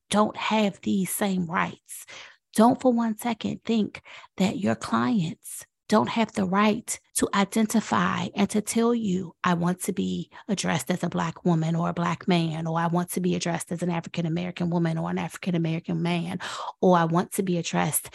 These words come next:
as being from the Black or African diaspora," because they have that right. Please don't for one second feel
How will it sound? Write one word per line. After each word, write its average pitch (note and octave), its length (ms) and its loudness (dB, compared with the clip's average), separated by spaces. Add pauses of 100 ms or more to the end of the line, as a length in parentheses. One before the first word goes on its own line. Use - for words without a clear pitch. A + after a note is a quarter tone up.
(220)
as F3+ 160 4
being E3+ 320 2
from F3 180 2
the E3+ 140 0
Black E3 340 2 (140)
or F#3 180 4
African F3 440 2
diaspora," E3+ 840 -2 (300)
because - 220 0
they G#3+ 120 2
have G3+ 320 2
that F3 240 -4
right. - 540 -4 (600)
Please B3 280 6
don't A#3 200 4
for A3 140 4
one G#3 220 2
second G#3+ 560 -2
feel G#3 480 0